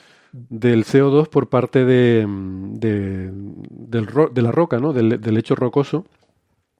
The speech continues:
Em, pues para que, para explicar que no se haya detectado, ¿no? Eh, a ver si leo aquí lo, la frase que ponen, de hecho, que es la, la última frase del, de la parte principal del artículo, dice que nuestro lim-, nuestra cota superior a la abundancia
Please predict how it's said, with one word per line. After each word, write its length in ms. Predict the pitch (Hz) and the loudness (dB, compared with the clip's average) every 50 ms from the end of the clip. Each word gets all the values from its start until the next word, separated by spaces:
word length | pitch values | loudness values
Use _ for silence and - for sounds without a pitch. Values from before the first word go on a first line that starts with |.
| _ _ - | _ _ 2
Em, 600 | 135 123 117 113 113 113 110 107 104 101 98 95 - _ _ _ _ _ _ _ _ _ _ _ _ _ - 123 110 110 - _ _ _ _ _ _ _ _ _ _ | 4 4 6 6 4 4 2 0 -2 -6 -8 -8 -12 _ _ _ _ _ _ _ _ _ _ _ _ _ -14 -14 -14 -14 -16 _ _ _ _ _ _ _ _ _ _
pues 300 | - 120 117 110 104 98 - _ _ _ | -2 2 2 2 2 0 -4 _ _ _
para 220 | - - 113 110 107 | -2 -2 0 0 -2
que, 720 | - - 117 107 104 107 104 101 101 101 101 101 98 98 101 107 - - _ _ _ _ | 0 2 4 4 6 6 4 4 2 2 0 -2 -4 -6 -8 -12 -16 -20 _ _ _ _
para 140 | - 113 113 | -2 0 0
explicar 440 | - _ - 110 - - 135 131 | -2 _ -6 -4 -2 0 0 0
que 80 | - 131 | 0 -2
no 80 | 120 123 | -4 -4
se 140 | - - | -2 -2
haya 180 | 117 110 113 110 | 0 0 0 0
detectado, 540 | 107 104 - 104 - - 131 120 110 101 101 | -2 -4 -6 -8 -6 -2 -2 -2 -2 -4 -8
¿no? 180 | 113 156 175 _ _ - | -12 -14 -16 _ _ -16
Eh, 400 | 127 107 104 104 101 98 98 95 95 _ _ _ _ _ _ _ _ _ _ _ _ _ _ _ - | -14 -12 -10 -10 -12 -12 -14 -14 -16 _ _ _ _ _ _ _ _ _ _ _ _ _ _ _ -10
a 60 | 101 | -10
ver 100 | 107 - | -8 -6
si 120 | - 120 | -6 -4
leo 160 | 110 113 110 | -2 0 0
aquí 180 | 110 104 - 117 | 0 0 0 0
lo, 140 | 117 120 117 | 0 0 0
la 100 | 120 120 | 0 -2
frase 240 | - 135 135 - 143 | -2 -2 -2 -2 0
que 80 | 151 | 0
ponen, 260 | 147 - 151 151 143 | 2 2 2 2 2
de 100 | 143 147 | 2 2
hecho, 200 | 170 170 - 151 | 2 2 0 -4
que 60 | - 127 | -2 0
es 60 | 123 | 0
la, 180 | 123 117 113 | 2 2 2
la 140 | - 120 120 | 2 0 0
última 280 | 120 120 - 120 117 117 | 0 0 0 0 0 -2
frase 320 | - - 123 120 - 123 | 0 0 -2 0 0 0
del, 260 | 110 117 113 110 110 | 2 2 2 0 0
de 120 | 110 110 110 | -2 -2 -2
la 80 | 107 | -2
parte 240 | - - 113 113 113 | -2 -2 -2 -2 -2
principal 320 | 104 110 110 110 107 117 117 | -2 -2 -2 -2 -2 0 2
del 100 | 117 117 | 2 2
artículo, 360 | 113 - - 123 135 131 127 | 0 0 -2 -2 -2 -2 -2
dice 180 | 127 - 139 | 0 0 2
que 160 | - 139 120 - - - - - _ - | 2 2 2 0 -2 -16 -20 -20 _ -4
nuestro 400 | 131 127 131 - - 127 131 123 | 0 0 0 0 0 0 2 2
lim-, 240 | 123 127 147 160 147 | 2 2 0 0 0
nuestra 300 | 135 139 131 - 127 135 | 0 -2 -2 0 -2 0
cota 180 | 160 180 185 180 | 2 2 2 2
superior 500 | - 190 160 175 160 147 139 127 117 113 | 2 2 2 4 4 6 6 4 4 4
a 60 | 113 | 4
la 80 | 113 120 | 4 4
abundancia 720 | 113 117 120 120 127 139 143 139 - - 123 110 101 98 | 4 2 0 0 2 2 2 2 0 0 0 0 0 -2